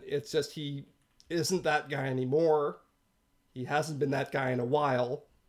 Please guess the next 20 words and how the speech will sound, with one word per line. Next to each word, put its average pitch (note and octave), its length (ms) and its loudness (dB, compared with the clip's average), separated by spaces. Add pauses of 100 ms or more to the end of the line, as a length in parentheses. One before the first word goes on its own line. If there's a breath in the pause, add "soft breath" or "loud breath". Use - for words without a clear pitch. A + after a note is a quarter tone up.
(840)
It D3+ 180 -6
was D#3 200 2
a E3 80 4
mistake D3+ 500 2
for - 240 -2
us B2+ 160 -4
to C3+ 160 -12
pay D3 260 0
him C3+ 280 -2
based B2+ 420 -2
on B2+ 140 -2
a B2 100 -4
disproportionate C3 840 -4
chance B2 300 -8
of B2 100 -12
him B2+ 120 -8
being - 180 -12
that - 180 -14
guy - 160 -12
again. - 300 -14